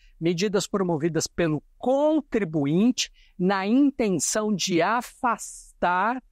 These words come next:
a exigência daquele imposto de renda.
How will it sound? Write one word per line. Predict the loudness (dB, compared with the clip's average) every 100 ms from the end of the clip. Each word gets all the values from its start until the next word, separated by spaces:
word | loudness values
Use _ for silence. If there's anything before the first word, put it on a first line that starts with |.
| _ _
a | -4 0
exigência | 2 2 0 -2 -2 -2 -2 0 -2 -4 -6 -2 -2 -4 _ -6
daquele | -6 -6 -2 0 2
imposto | 0 0 0 0
de |
renda. | 0 -2 -4